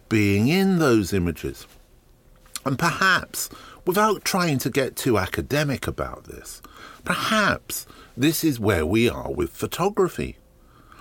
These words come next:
The name of this podcast is A Photographic Life, and my life is engaged with photography in all sorts of different ways,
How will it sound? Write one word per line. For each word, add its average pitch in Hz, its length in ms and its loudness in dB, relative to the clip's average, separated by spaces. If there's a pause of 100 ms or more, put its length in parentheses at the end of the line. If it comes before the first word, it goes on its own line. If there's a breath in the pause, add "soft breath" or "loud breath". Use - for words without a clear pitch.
(280 loud breath)
The 180 100 2
name 214 320 2
of 180 100 2
this 131 200 2
podcast 107 720 -2
is 107 100 4
A 120 80 2
Photographic - 960 -2
Life, 123 320 0
and 113 140 0
my 143 160 2
life 160 340 2
is 127 220 -2 (240 loud breath)
engaged 143 800 2
with 80 260 2
photography 78 680 -6
in 82 80 -2
all 160 320 4
sorts - 480 0
of 73 160 -4
different - 540 -4
ways, 104 440 0